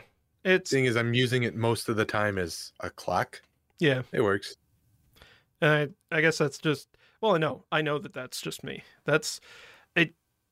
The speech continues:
Speaker 1: The perfect smartwatch is the Pebble Time. That was, like, if they had added, well, whenever they added a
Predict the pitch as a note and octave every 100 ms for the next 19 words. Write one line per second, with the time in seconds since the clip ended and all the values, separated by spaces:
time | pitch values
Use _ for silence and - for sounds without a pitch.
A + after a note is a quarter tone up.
0 | _ _ - D3+ F3+ - G#3 A#3 - C4+
1 | - - _ - - G3+ G3+ F#3+ E3 C#3
2 | D#3 - - _ _ _ _ D#3+ D#3 D#3
3 | D3 - - _ - D#3 E3+ - E3 D#3+
4 | C#3 - F3 D#3+ - - _ _ _ _
5 | _ - D#3 D#3 D#3+ - - _ _ _
6 | - D#3 D3+ - _ _ E3+ - F3+ D#3+
7 | F3 - E3 F#3 G#3 G#3 E3+ F3+ D#3+ -
8 | - D#3+ F#3+ G3+ G3 F3 F#3 D#3+ D3+ D3
9 | D3+ - _ _ - D3+ D#3 D3+ C#3+